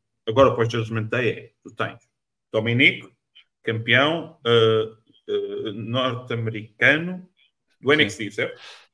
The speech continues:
Speaker 1: Rhea
Speaker 2: Sim.
Speaker 1: Ripley, campeã mundial feminina.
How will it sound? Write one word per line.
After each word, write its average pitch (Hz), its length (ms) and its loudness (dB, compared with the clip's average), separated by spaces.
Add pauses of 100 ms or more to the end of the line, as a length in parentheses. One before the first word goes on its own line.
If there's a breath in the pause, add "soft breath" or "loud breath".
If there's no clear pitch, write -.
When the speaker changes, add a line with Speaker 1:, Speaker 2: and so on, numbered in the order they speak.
(140)
Speaker 1:
Rhea 120 180 0
Speaker 2:
Sim. 123 60 0
Speaker 1:
Ripley, 190 540 -2
campeã 147 440 0
mundial 147 920 -2
feminina. 120 420 -4